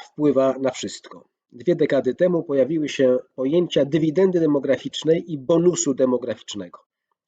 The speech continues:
Dywidenda demograficzna w gospodarce jest pochodną nie tyle liczby ludności czy liczby urodzeń,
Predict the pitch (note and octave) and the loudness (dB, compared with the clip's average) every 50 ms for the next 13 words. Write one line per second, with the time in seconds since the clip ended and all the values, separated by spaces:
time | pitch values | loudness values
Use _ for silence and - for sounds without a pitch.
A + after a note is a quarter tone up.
0 | _ _ _ _ _ _ _ _ _ _ _ - C3 C3+ C#3+ C#3 F3 E3+ D#3 C#3+ | _ _ _ _ _ _ _ _ _ _ _ -4 -4 -2 0 2 4 4 4 2
1 | C3 A#2 A#2+ A#2 A2+ A2+ A2 A#2 A2+ G#2 - F3+ F#3 - - F#3 E3 C#3 C3+ - | 2 0 0 -2 -4 -6 -6 -8 -10 -8 -8 -8 -8 -2 0 0 0 0 0 -6
2 | A#2+ - _ A#2+ A#2 A#2+ D3+ E3+ E3 - D#3 C#3+ B2+ - _ - C3 - - F3 | -10 -10 _ -12 -4 -2 -2 -2 -2 -2 -2 -4 -4 -4 _ -8 -4 -2 0 -2
3 | E3+ E3 D#3+ D3+ C#3+ C#3+ C#3+ D3 F3 E3+ F3 G#3 D#3+ C#3+ C3+ A#2+ B2 D#3 C#3+ B2+ | 0 0 -2 -2 -2 -2 -2 -2 0 2 2 2 4 4 4 2 2 -2 -2 -2
4 | C3 B2+ B2 A2+ A2+ A2 A#2+ A#2+ A2+ G#2 G2+ - - A#2+ A2+ - - A#2 B2+ B2 | -2 -2 -2 -4 -6 -8 -6 -6 -6 -6 -8 -10 -16 -18 -16 -14 -10 -10 -10 -10
5 | - B2+ D#3 F3+ G#3 B3 A3+ F3 B2+ B2 A2 A2 | -8 -6 -4 -2 0 0 0 0 0 -2 -6 -6